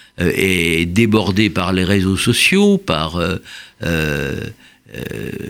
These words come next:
je dirais, un phénomène qui fait que la transmission ne va plus de soi. Alors j'approuve la mesure prise par, euh, monsieur Blanquer de créer des instituts nationaux supérieurs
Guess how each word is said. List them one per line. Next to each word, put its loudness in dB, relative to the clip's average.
je -10
dirais, -2
un 2
phénomène 2
qui -6
fait 0
que -2
la 2
transmission 0
ne 2
va 2
plus 0
de 6
soi. 0
Alors -2
j'approuve 4
la 2
mesure 0
prise 0
par, -2
euh, -2
monsieur -2
Blanquer 0
de 0
créer 2
des 0
instituts -2
nationaux 0
supérieurs 0